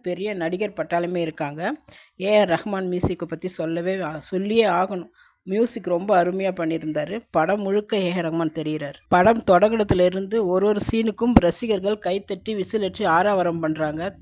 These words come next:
தியேட்டரே அதிருது. இதெல்லாம் முதல் பாதி வரைக்கும் தான். ரொம்ப ஆர்வத்தோட இரண்டாவது பாதி பார்த்துக்கிட்டு இருக்கும்போது கதையின் வேகம் குறைஞ்சி, எப்படா படம் முடியுங்கிற மாதிரி ஆயிடுச்சு.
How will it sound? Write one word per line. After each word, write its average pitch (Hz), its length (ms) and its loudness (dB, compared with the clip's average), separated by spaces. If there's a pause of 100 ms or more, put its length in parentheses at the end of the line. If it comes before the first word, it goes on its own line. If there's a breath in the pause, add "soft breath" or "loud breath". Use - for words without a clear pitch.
தியேட்டரே 196 420 -2
அதிருது. 180 540 0
இதெல்லாம் 180 540 0
முதல் 196 280 0
பாதி 175 280 4
வரைக்கும் 160 320 0
தான். 165 220 -4
ரொம்ப 202 560 0
ஆர்வத்தோட 214 440 0
இரண்டாவது 202 580 -2
பாதி 180 320 -2
பார்த்துக்கிட்டு 175 500 -4
இருக்கும்போது 165 640 -8
கதையின் 185 420 -4
வேகம் 175 400 -2
குறைஞ்சி, 175 480 -4
எப்படா 196 320 -6
படம் 185 340 -6
முடியுங்கிற 170 460 -4
மாதிரி 160 320 -2
ஆயிடுச்சு. 151 600 -6